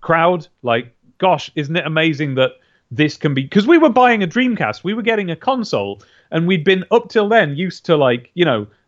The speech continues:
like, the last popular games have been things like GoldenEye and Mario sixty-four, and now we were having, okay, what if the three D concept could be used to create a town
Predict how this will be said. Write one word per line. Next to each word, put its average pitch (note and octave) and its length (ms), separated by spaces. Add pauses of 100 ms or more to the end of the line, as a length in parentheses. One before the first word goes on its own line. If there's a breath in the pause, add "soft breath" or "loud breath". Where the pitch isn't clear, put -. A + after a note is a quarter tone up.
like, D3 180
the F3 80
last G3+ 260 (380)
popular F3 300
games F3+ 260
have D3 80
been C3+ 140
things C#3 180
like B2+ 200
GoldenEye B2 540
and A2+ 80
Mario A2+ 280
sixty-four, A#2+ 600 (220 loud breath)
and D3 200
now G#3 200
we F#3+ 100
were E3 100
having, C#3 400
okay, C#3+ 380
what A#2+ 240
if G3+ 180
the D3 100
three E3 400
D G3 200
concept C3+ 600 (340 soft breath)
could E3+ 200
be F#3+ 120
used E3 320
to D#3+ 80
create C#3 540 (140)
a C3+ 340 (140)
town A#2 600